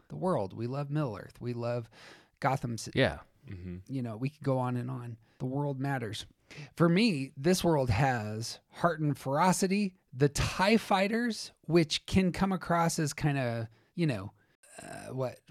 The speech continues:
Speaker 1: red shirts? They're the, the, the guys that are easily picked off.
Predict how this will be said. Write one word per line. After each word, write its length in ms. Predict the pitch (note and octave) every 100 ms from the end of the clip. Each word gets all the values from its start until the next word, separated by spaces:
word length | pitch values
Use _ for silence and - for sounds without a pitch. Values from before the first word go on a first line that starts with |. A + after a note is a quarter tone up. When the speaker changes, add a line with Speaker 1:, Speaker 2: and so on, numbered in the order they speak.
| B2 B2+
Speaker 1:
red 280 | C3 C#3+
shirts? 380 | C#3 D3+ D3 -
They're 260 | - D3+ C#3
the, 480 | B2+ C3+ B2+ B2 A#2+
the, 340 | A#2+ B2+ B2 A2+
the 100 | C3
guys 260 | C3 C3+ B2+
that 60 |
are 80 | B2
easily 420 | A2+ C#3 C3 C3+ C3
picked 340 | - B2+ -
off. 360 | A#2+ D3+ F3